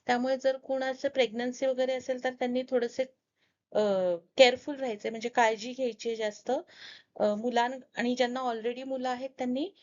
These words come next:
मुलांकडे थोडं लक्ष द्यायचंय, मुलांवर लक्ष द्यायची गरज आहे. नंतर केतूची नवव्या घरावर पण दृष्टी येते, त्यामुळे अध्यात्माकडे थोडंसं अजून तुम्हाला फोकस करावा लागेल. म्हणावा तसा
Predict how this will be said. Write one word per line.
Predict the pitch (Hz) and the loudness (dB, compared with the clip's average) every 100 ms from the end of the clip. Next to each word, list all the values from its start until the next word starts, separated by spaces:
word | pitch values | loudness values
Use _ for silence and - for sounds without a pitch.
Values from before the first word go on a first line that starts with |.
| _ _ - | _ _ -2
मुलांकडे | 247 240 247 262 277 370 349 | 0 2 0 -2 -2 -4 -8
थोडं | - 262 | 0 2
लक्ष | 285 269 - 294 | 4 0 0 -2
द्यायचंय, | 262 208 190 220 254 359 _ _ _ _ _ | 0 -2 -6 -6 -6 -8 _ _ _ _ _
मुलांवर | 220 233 233 240 247 247 247 254 | -4 0 0 0 -2 -2 -2 -2
लक्ष | 247 233 254 | -2 -4 0
द्यायची | 254 247 254 | 2 2 0
गरज | 240 226 214 | 0 0 -2
आहे. | 208 202 247 - - - - - | -6 -8 -10 -12 -20 -20 -10 -2
नंतर | 240 240 262 | 0 2 2
केतूची | 254 247 262 - | 0 -2 -4 -2
नवव्या | 294 262 220 247 | 0 0 2 2
घरावर | 269 269 262 269 269 | 2 -2 -2 -2 -4
पण | 262 269 269 - | 0 -2 0 -4
दृष्टी | 214 247 247 - | -4 -4 -4 2
येते, | 254 254 262 254 | 2 4 2 0
त्यामुळे | 247 247 254 294 330 _ _ _ _ _ _ _ _ _ _ _ _ _ | -2 -2 -2 -4 -8 _ _ _ _ _ _ _ _ _ _ _ _ _
अध्यात्माकडे | 202 190 240 247 262 269 262 262 262 | -4 0 0 0 2 0 4 4 4
थोडंसं | 277 254 247 - 269 277 - - - - _ | 2 2 2 2 2 2 -2 -16 -20 -20 _
अजून | 233 220 285 | 6 6 4
तुम्हाला | 302 285 262 277 | 4 2 2 0
फोकस | 302 247 269 262 | 0 2 2 2
करावा | 262 247 233 240 | 0 0 2 2
लागेल. | 226 220 247 | 0 0 0
म्हणावा | 247 214 220 247 254 | 0 0 -2 0 0
तसा | 247 262 | 2 0